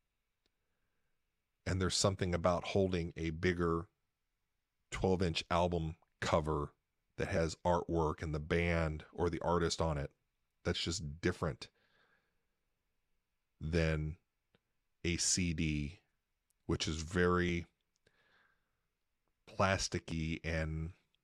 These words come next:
I think it, it, the whole thing with the C D, it's, it's just, it's very, not necessarily superficial, not necessarily, it's just, um, sterile.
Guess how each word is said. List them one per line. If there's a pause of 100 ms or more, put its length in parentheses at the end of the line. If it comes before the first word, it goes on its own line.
(1080)
I
think
it, (220)
it, (400)
the
whole
thing
with
the
C
D,
it's,
it's
just,
it's
very, (1600)
not
necessarily
superficial,
not
necessarily,
it's
just,
um,
sterile.